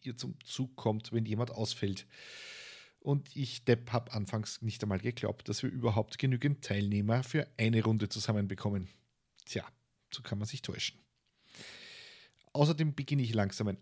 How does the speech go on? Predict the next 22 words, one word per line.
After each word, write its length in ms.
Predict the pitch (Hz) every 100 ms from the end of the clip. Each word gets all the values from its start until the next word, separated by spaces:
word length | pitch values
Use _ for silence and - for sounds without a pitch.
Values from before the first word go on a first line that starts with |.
| -
anderes 380 | 120 135 147 -
Problem 400 | 139 131 123 131
zu 100 | 123
verstehen, 600 | 131 - - 123 131 123
von 260 | - 143
dem 180 | 156 156
manche 360 | 147 110 - -
Podcasterinnen 1000 | - - - - 101 107 - 110 113 123
und 200 | 135 -
Podcaster 540 | 113 113 - 104 110
berichten. 600 | - - 107 110 - 110 - - - - - - - _ -
Es 320 | 113 110 -
wird 320 | 113 117 -
zunehmend 520 | - - 110 101 98
schwieriger, 480 | - - 107 101 95
den 300 | 95 123 - -
Überblick 580 | 120 113 110 107 - 117
über 140 | 117
die 160 | 117 - _ -
Kommunikationskanäle 1120 | - 123 127 165 - 113 107 - 104 95 92
zu 120 | -
behalten. 460 | 87 95 98 107